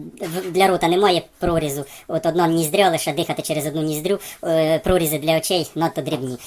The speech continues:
Ну, зараз продемонструю. Ну, і тут ось до потилиці кріпиться. Звичайно, за допомогою такого кріплення швидко, е, одягається на голову, але от щас продемонструю. Ось дивіться, колись я придбав на базарі на Барабашово у Харкова. Ось дивіться, маска яка.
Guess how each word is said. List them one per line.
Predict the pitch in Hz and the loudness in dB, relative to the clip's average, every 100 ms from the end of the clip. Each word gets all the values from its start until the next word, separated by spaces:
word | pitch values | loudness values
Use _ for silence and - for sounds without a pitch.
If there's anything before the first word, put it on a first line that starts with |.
| - | -8
Ну, | 190 | 0
зараз | 180 - | 0 0
продемонструю. | 151 147 139 - 143 196 | -6 -6 -8 -8 -6 -2
Ну, | 320 | 0
і | 170 | -2
тут | 143 | -4
ось | 135 | -8
до | 143 - | -6 -6
потилиці | - 135 131 127 | -6 -6 -10 -12
кріпиться. | 131 123 - 127 - - - - | -12 -16 -16 -18 -18 -18 -12 -4
Звичайно, | 240 247 208 196 185 | 4 6 8 6 4
за | 202 | 6
допомогою | 208 208 190 185 | 6 6 2 2
такого | 180 185 | 0 -2
кріплення | 180 185 349 359 359 - | -2 -4 0 0 0 -4
швидко, | - 247 - 165 151 - - - | 0 0 2 0 -2 -8 -20 -14
е, | - 160 135 | -10 -8 -6
одягається | 175 165 165 143 156 | -2 2 2 0 -4
на | 151 | -4
голову, | 147 139 143 151 | -4 -4 -6 -4
але | 180 196 - - - | -4 -4 -6 -16 -10
от | 165 - - | -10 -10 -14
щас | - 175 | -8 -8
продемонструю. | 185 170 160 151 156 156 | -6 -8 -8 -10 -10 -8
Ось | 151 | -6
дивіться, | 165 165 165 - | -6 -6 -6 -4
колись | 170 - | -2 -2
я | 170 | -2
придбав | 165 151 165 139 | -2 0 -2 -2
на | 165 | -4
базарі | 160 175 214 143 123 - - - | 0 4 4 2 -4 -16 -20 -12
на | 151 | -8
Барабашово | 143 147 151 - 135 127 - | -4 -2 -4 -6 -8 -10 -12
у | |
Харкова. | - 247 - 143 - _ - - - - | -10 -10 -10 -14 -16 _ -20 -10 -10 -8
Ось | 143 127 | -10 -10
дивіться, | 151 - - - | -10 -8 -8 -8
маска | - 156 | -8 -8
яка. | 160 | -10